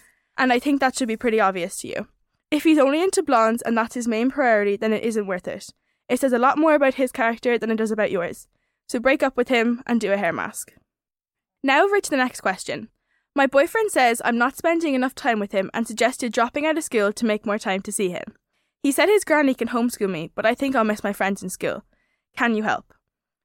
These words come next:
Well, it was nice that your boyfriend wanted to spend more time with you and offered his granny to be your teacher, but I think dropping out of school is a bit drastic. Instead, I would stay in school and try and work around both of your schedules.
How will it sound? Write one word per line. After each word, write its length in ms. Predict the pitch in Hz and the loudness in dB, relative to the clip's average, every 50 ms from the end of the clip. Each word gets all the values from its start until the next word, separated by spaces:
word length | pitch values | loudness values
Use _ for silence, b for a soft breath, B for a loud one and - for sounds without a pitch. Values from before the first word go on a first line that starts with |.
| _ _ _ | _ _ _
Well, 300 | 330 330 320 302 269 - - | 4 6 6 6 4 2 0
it 120 | - - 311 | 0 2 4
was 140 | 339 330 | 4 4
nice 220 | 330 359 392 480 - | 4 4 4 4 2
that 100 | 403 320 | 0 2
your 120 | 233 277 | 2 2
boyfriend 420 | 240 262 254 262 - - 233 220 226 | 2 2 2 2 2 0 0 2 2
wanted 220 | 208 214 220 - | 2 2 2 0
to 80 | 226 220 | -4 -2
spend 240 | - 226 202 208 | 0 2 2 2
more 120 | 202 196 208 | 2 0 0
time 260 | - - 208 208 196 | 0 0 0 0 0
with 140 | 202 196 - | -2 -2 -4
you 220 | 185 175 170 - | -4 -2 -2 -2
and 100 | - 202 | 0 0
offered 280 | 208 214 - - 220 - | 0 0 0 -4 -4 -4
his 120 | 233 214 | -4 -2
granny 320 | - 226 208 202 196 190 196 | 0 0 0 0 0 -4 -6
to 120 | - 202 | -6 -6
be 100 | 202 196 | -6 -4
your 100 | 196 190 | -4 -4
teacher, 480 | 185 - 220 214 - - 175 139 202 - b b b b b b b b _ - | -6 -6 -8 -8 -6 -6 -6 -6 -8 -10 b b b b b b b b _ 2
but 80 | 277 | 4
I 100 | 330 339 | 4 4
think 260 | - - 403 392 330 | 4 4 2 2 4
dropping 280 | - 311 277 - 254 240 | 2 0 0 0 0 0
out 120 | 233 220 | 0 0
of 60 | 226 - | -2 -2
school 160 | - 233 208 | -2 0 0
is 120 | 202 202 208 | 0 0 -2
a 60 | 196 | -2
bit 140 | 196 185 - | -4 -4 -2
drastic. 540 | - 160 - - - - - - - - - _ _ _ _ _ _ _ | -2 -2 -2 -4 -6 -10 -12 -12 -14 -20 -20 _ _ _ _ _ _ _
Instead, 460 | - 262 262 262 - 269 240 262 294 294 | 0 0 0 2 2 4 4 4 2 2
I 140 | - 240 | 2 0
would 120 | 233 240 - | 0 0 -2
stay 240 | - - 240 262 339 | -2 0 2 2 2
in 100 | 359 359 | 2 0
school 360 | - - 247 214 208 208 - - | -2 -2 0 0 2 2 0 0
and 140 | 220 220 | -2 -4
try 180 | - 240 247 247 | -2 0 0 2
and 120 | 254 254 | 2 4
work 200 | 233 226 233 - | 2 0 0 0
around 220 | 226 214 214 220 208 | 0 2 2 2 2
both 200 | 190 196 190 - | 2 0 0 -2
of 80 | 202 | -6
your 100 | 196 196 | -6 -6
schedules. 580 | 190 - 175 160 175 - - 78 - - - - | -4 -4 -6 -6 -4 -8 -10 -10 -10 -12 -18 -20